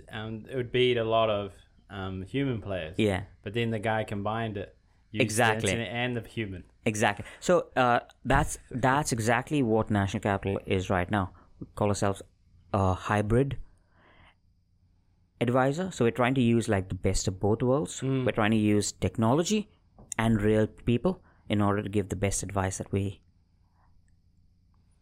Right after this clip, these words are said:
Speaker 2: that we can. As an, as an example, so when I first got into the financial advice industry,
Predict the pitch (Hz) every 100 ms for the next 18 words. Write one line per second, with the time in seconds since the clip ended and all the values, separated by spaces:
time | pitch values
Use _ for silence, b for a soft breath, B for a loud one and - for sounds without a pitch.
0 | _ 110 107 113 - 143 156 - B B
1 | - 123 139 135 - 131 131 131 - 117
2 | 101 110 113 110 98 - _ _ _ _
3 | - _ - - 123 - B B B B
4 | _ _ - 127 135 175 - - 139 135
5 | - - - _ _ _ 120 110 110 101
6 | 107 104 104 101 101 101 107 - _ _
7 | _ - - 101 98 101 104 98 95 92
8 | 92 101 - -